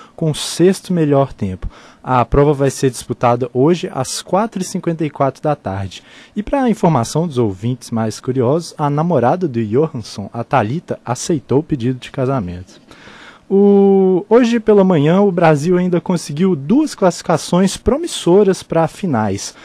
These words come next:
O nadador Daniel Dias e a velocista Terezinha Guilhermina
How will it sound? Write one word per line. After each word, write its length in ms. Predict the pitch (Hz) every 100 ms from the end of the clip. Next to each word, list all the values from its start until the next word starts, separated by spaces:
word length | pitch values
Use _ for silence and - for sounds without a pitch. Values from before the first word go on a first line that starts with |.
| - - -
O 240 | 143 147 151
nadador 580 | 180 190 143 170 214
Daniel 460 | 139 147 147 160 190
Dias 600 | 110 143 196 139 107 - 139
e 80 |
a 80 | 143
velocista 580 | 127 160 143 - 135 131
Terezinha 640 | - 175 156 120 190 240
Guilhermina 800 | 139 156 143 107 131 185 160 98